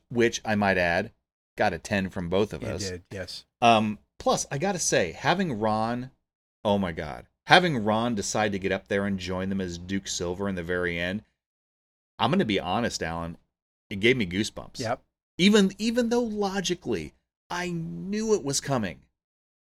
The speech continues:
Speaker 1: I couldn't help it. It was like, that gave me chills.
Speaker 2: It's still good.
Speaker 1: It's still really,
Speaker 2: That good.
Speaker 1: really good.
Speaker 2: Yep.
Speaker 1: And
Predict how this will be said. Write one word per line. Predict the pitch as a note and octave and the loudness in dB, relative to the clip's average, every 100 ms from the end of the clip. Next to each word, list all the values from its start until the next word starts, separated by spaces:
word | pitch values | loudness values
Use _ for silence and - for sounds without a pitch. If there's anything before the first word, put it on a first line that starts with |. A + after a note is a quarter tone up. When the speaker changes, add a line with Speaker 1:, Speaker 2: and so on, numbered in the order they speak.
| _ _ | _ _
Speaker 1:
I | - | 0
couldn't | D3 B2 | 2 2
help | A#2 C#3+ C#2+ | 2 0 -2
it. | - _ _ - | -14 _ _ 0
It | |
was | B2 A#2 | 0 2
like, | G#2 G#2 | 0 0
that | G#2+ A#2+ B2 - _ _ _ - | 0 0 -2 -10 _ _ _ 0
gave | A#2 | 2
me | G2+ | 2
chills. | E2+ - F#2+ D2 | 0 0 0 -2
Speaker 2:
It's | C#3+ | -8
still | - C3+ | -2 -2
good. | G#2+ G2+ F2+ - | 0 -2 -4 -4
Speaker 1:
It's | C3+ - | -2 0
still | - - B2+ A#2 G#2 | -2 0 2 2 -2
really, | F#2 G#2 A#2 A2 G2 | -8 -2 2 2 2
Speaker 2:
That | |
good. | G2+ | 0
Speaker 1:
really | F#2 F2 | -2 0
good. | F#2 | -2
Speaker 2:
Yep. | G#2 - - _ - | -2 -8 -20 _ -6
Speaker 1:
And | B2+ B2+ A#2 | 2 2 2